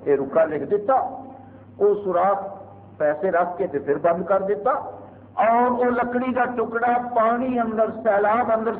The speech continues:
سٹ دیتا، اور کیا، "اللہ ہن تیری ذمہ داری ہے، میں، میرا وعدہ پورا ہو گیا۔" وہ بندہ جن نے قرض لینا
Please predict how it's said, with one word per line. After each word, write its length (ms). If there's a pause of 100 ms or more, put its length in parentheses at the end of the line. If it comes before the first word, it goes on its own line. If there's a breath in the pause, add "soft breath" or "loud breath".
(140)
سٹ 280
دیتا، 280
اور 200 (100)
کیا، 260
"اللہ 360
ہن 360
تیری 260
ذمہ 260
داری 420
ہے، 60
میں، 240 (220)
میرا 300
وعدہ 260 (100)
پورا 140
ہو 220
گیا۔" 80 (2500)
وہ 180
بندہ 440 (440 loud breath)
جن 180
نے 120
قرض 400
لینا 340